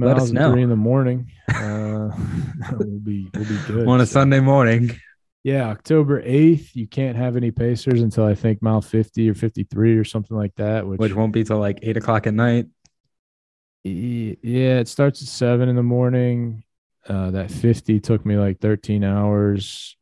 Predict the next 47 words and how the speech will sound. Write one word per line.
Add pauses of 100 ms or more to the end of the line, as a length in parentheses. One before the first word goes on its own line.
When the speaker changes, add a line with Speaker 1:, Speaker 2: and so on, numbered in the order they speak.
Speaker 1:
Yeah.
Speaker 2:
with
no
training.
So
ideally
fifty
would
take
me
less
than
that.
Maybe
Speaker 1:
All
right,
so
maybe,
like,
Speaker 2:
twelve. (100)
Speaker 1:
twelve.
Speaker 2:
<laughs> (360)
So
maybe,
Speaker 1:
So
Speaker 2:
like,
Speaker 1:
seven
P
M.
Speaker 2:
seven. (280)
Yeah,
yeah,
yeah,
yeah, (180)
yeah.
So (720)
most
of
the
pacing
time
is
gonna
be
through
the
night.